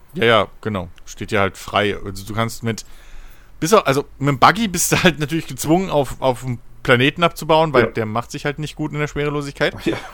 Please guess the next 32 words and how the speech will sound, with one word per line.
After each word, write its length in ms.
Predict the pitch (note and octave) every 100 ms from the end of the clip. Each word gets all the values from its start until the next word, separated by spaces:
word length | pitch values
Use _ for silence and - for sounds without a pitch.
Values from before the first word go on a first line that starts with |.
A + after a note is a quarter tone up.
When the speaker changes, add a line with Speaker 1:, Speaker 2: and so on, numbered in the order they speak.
| -
Speaker 1:
Aber, 400 | A#2+ A#2 A#2 A#2
äh, 240 | A#2 A2+ A2+
mit 180 | A#2 B2
den 80 | A#2
Schiffen 360 | C#3+ C#3+ D#3
steht's 280 | - C3 -
dir 120 | A#2
halt 100 | A#2
frei, 280 | - A2+ B2
ob 100 | A2
du 80 | A#2+
jetzt 140 | A#2
im 40 | G#2+
Asteroidenfeld 760 | G#2+ - G#2+ B2 D3+ C#3 C#3 -
dein 200 | C3 B2+
Glück 240 | B2 C3
versuchst 460 | - B2 C3 B2+ -
Speaker 2:
Mhm. 80 | C3+
Speaker 1:
oder 280 | A2+ A2 -
ob 160 | -
du 120 | - A2
jetzt 460 | A2 G#2 - - - - - - - - -
die 120 | G2+ A2
Monde 380 | G#2+ B2+ C3+
abklapperst 720 | B2 - - A#2+ B2 A#2+ A#2 A2
oder 180 | A2+ A2
was 160 | A2
auch 120 | A2+
Speaker 2:
Ja. 80 | B2
Speaker 1:
immer. 280 | A2+ A2 G#2
Also, 500 | G2+ G2 G2 F#2+ F#2 - - - - - - -
genau. 360 | G#2+ G2 F#2+